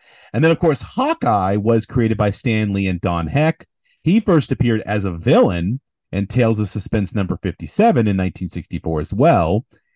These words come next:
He would later become reformed and join the Avengers in Avengers number sixteen in nineteen sixty-five, when the whole team kind of turned over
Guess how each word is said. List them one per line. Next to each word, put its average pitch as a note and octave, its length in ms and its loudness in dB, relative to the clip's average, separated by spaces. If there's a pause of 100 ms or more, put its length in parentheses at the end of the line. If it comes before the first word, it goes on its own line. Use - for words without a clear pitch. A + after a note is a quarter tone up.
(400)
He E3 240 4
would D#3 260 4
later C3 300 4
become G#2+ 480 0
reformed C3 760 2
and G#2 260 -4
join C#3+ 520 0
the G#2 140 0
Avengers A#2 720 0
in A2 500 -4
Avengers B2+ 380 -2
number A2+ 220 -2
sixteen G2 640 -4
in G2+ 140 -2
nineteen G#2 320 -4
sixty-five, A2+ 640 -2 (300)
when G2+ 380 -2
the F#2 140 -4
whole C#3 340 -2
team A#2+ 520 -8
kind A2 220 -10
of F2 80 -12
turned A2+ 360 -10
over G2 540 -4